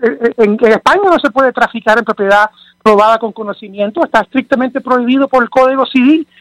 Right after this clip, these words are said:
y penalizado hasta con términos carcelarios.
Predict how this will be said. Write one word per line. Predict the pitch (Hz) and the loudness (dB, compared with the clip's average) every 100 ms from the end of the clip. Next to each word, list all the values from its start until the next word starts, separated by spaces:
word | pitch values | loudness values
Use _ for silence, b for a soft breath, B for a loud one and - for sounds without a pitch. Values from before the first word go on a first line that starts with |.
| b _ | b _
y | 220 | -2
penalizado | 220 226 226 220 208 240 262 277 | 2 2 4 2 0 2 2 2
hasta | - | -2
con | - 214 | -4 -6
términos | 202 247 254 262 - | -2 0 0 -6 -4
carcelarios. | 208 180 202 233 370 240 160 | -4 -4 -2 -2 -2 -6 -12